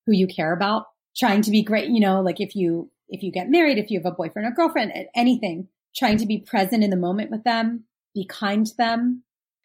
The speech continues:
trying to stop and, like, really be in the moment. We are so good at getting wrapped up in our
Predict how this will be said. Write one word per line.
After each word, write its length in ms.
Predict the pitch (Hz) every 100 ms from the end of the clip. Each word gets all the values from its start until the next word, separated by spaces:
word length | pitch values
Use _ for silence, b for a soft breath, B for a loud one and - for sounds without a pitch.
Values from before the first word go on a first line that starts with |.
| -
trying 240 | - 262 262
to 100 | 262
stop 580 | - - 170 196 - _ _ _ -
and, 280 | 208 202 190 - _ _ -
like, 260 | 233 190 -
really 380 | 208 196 226 254
be 340 | 190 196 202 214
in 120 | 208
the 60 |
moment. 420 | 185 180 208 220 214
We 120 | 220
are 100 | 208
so 340 | - 262 240
good 300 | 185 202 208
at 120 | 214
getting 300 | 196 185 170 170
wrapped 320 | 190 185 -
up 200 | 190 190
in 120 | 196
our 260 | 165 165